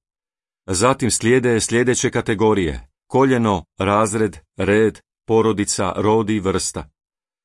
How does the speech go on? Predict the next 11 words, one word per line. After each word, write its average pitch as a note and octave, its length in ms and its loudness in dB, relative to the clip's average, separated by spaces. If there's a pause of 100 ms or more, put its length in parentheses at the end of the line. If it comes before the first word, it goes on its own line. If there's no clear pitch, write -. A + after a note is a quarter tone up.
(240)
Tako F3 260 0
je, C#3+ 80 2
na G2 140 0
primjer, A#2 420 0
konj C#3+ 340 0
klasificiran A#2+ 760 -2
na G#2+ 80 -2
sljedeći A2+ 500 -2
način: E2+ 400 -4 (500)
carstvo C#3 460 0
animalija, G#2+ 680 0